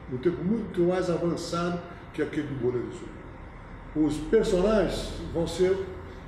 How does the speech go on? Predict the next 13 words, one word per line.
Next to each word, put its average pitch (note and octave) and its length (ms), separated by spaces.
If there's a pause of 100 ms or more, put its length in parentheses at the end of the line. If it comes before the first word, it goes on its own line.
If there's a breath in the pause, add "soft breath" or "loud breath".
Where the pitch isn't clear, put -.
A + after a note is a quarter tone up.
(160 loud breath)
não C4+ 260
praticamente G#3 540
os F3 140
mesmos, A#2+ 280
mas C3+ 180
muitos A3 380
daqueles F#3+ 300
personagens D#3+ 560
vão F#3 180
estar D#3 220
no C3 80
Boleiros A#2+ 380
dois, - 360